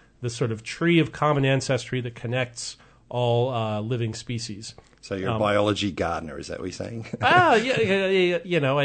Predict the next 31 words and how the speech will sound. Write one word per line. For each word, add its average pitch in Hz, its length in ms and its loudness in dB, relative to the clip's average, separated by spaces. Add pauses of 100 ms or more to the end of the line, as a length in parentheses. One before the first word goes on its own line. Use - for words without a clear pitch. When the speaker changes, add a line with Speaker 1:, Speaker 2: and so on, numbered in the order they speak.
(120)
Speaker 1:
I, 135 260 -6 (120)
I 135 40 -2
like, 147 320 -2 (640)
I 135 60 -12
guess - 260 -10
you 160 80 -8
could 131 140 -8
say 147 220 0
I'm 117 160 0
a, 104 60 -4 (140)
a, 110 280 -8 (200)
it's 123 160 -12
more 202 140 4
of 151 80 2
a 123 60 0
mapper, 113 520 -4
right? 131 220 -4
It's - 160 -10
more 180 80 0
Speaker 2:
Yeah. 190 60 0
Speaker 1:
like 156 100 -4
a 135 60 -2
geographer, 151 600 0
but 117 140 -4
a 120 60 -2
geographer 143 520 0
of 139 300 -2
the 131 80 -8
tree 139 240 -6
of 113 120 -6
life. 117 340 -2